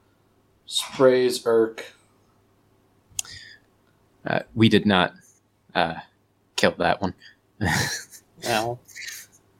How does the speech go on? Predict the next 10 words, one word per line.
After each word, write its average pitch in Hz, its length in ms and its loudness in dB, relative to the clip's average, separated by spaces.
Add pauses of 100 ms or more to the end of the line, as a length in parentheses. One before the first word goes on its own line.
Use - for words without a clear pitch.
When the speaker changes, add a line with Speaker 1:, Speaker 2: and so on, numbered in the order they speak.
(340)
Speaker 3:
I'm 127 180 6
sure 156 220 8
we 120 140 2
could 170 240 6
have 110 180 2
if, 117 140 -8 (280)
you 123 100 -14
know, 113 80 -16 (560)
we 135 100 -4
didn't 117 320 0